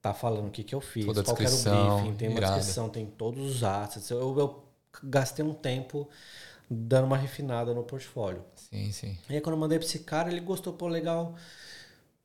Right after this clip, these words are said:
Speaker 1: Dá pra você vir na agência amanhã?" E eu lembro que era assim, uma quarta-feira,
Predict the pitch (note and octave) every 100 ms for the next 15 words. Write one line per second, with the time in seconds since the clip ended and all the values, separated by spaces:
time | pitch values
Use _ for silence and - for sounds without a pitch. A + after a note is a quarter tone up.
0 | _ _ _ _ _ _ - E3+ - D#3
1 | C#3 B2+ A#2 B2+ A#2+ A2+ A#2+ D3+ C3+ A2+
2 | - _ _ _ _ - A#2 A2+ B2 B2+
3 | B2+ A#2+ A#2+ A2+ A#2 A#2 A2 B2 C3 B2+